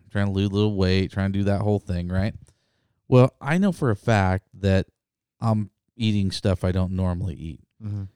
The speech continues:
Speaker 1: And it's kind of funny where I felt better 'cause the other night we're sitting there talking and Heather brings up, like, you know, she's like,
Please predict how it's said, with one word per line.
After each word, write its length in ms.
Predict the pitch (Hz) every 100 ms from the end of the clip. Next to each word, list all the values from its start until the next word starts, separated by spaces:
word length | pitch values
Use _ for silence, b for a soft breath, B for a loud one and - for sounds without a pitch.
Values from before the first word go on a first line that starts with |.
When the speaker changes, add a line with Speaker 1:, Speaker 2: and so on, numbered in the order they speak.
| _ _ _ _ -
Speaker 1:
And 120 | 113
it's 180 | 110 -
kind 220 | 143 151
of 80 | 139
funny 280 | 135 120 110
where 240 | 104 101 -
I 180 | - 131
felt 360 | - 156 123 107
better 380 | 113 101 98
'cause 220 | 107 113 104
the 100 | 110
other 180 | 101
night 300 | 101 127 135
we're 120 | 110 104
sitting 160 | 113
there 100 | 101
talking 360 | 92 123 131 104
and 140 | 98
Heather 220 | 98 95 90
brings 240 | 95 92
up, 80 | 92
like, 320 | 95 90 -
you 100 | 101
know, 80 | 90
she's 200 | 101 95
like, 300 | 90 87